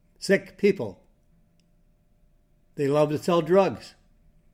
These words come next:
They have a lot of shareholders to satisfy. A lot of people invest in drug companies.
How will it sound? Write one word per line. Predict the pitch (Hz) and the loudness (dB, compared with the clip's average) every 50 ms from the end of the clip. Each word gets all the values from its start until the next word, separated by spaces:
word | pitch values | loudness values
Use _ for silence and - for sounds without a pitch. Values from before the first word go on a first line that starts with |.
| _ _ _ _ _ _ _ _ _ _ _ _ _ _ _ _ _ _ _ _ _ _ _ _ _ _ | _ _ _ _ _ _ _ _ _ _ _ _ _ _ _ _ _ _ _ _ _ _ _ _ _ _
They | - 156 | -6 -4
have | 147 143 | -2 -2
a | 147 151 | -2 -2
lot | 160 180 190 190 185 | 0 2 2 2 2
of | 156 117 | 0 0
shareholders | - 190 202 220 208 156 151 160 151 127 123 110 110 110 - | 0 2 2 4 4 4 2 2 2 0 0 -4 -6 -10 -12
to | - - 139 | -14 -12 -12
satisfy. | - - 180 165 151 117 - - 110 98 - - _ _ _ _ _ _ _ _ _ _ _ _ _ _ _ _ _ _ _ _ _ _ _ _ _ _ _ _ _ _ _ _ _ _ _ _ _ | -8 -6 -4 -4 -4 -6 -6 -12 -16 -18 -20 -20 _ _ _ _ _ _ _ _ _ _ _ _ _ _ _ _ _ _ _ _ _ _ _ _ _ _ _ _ _ _ _ _ _ _ _ _ _
A | - | -8
lot | 131 131 139 151 156 160 165 | -6 -2 0 2 2 2 2
of | 165 160 - | 0 0 0
people | 190 190 170 170 147 | 0 2 2 2 0
invest | 139 131 120 175 190 170 131 - - - - - _ _ _ _ _ _ _ _ _ _ _ _ _ _ _ _ _ _ _ _ | 0 0 0 0 0 0 0 -4 -10 -18 -20 -20 _ _ _ _ _ _ _ _ _ _ _ _ _ _ _ _ _ _ _ _
in | - 156 151 135 | -4 -2 -2 0
drug | 127 160 160 151 - | 0 0 0 0 -2
companies. | 135 127 113 104 95 90 - - | -6 -10 -10 -12 -14 -18 -20 -20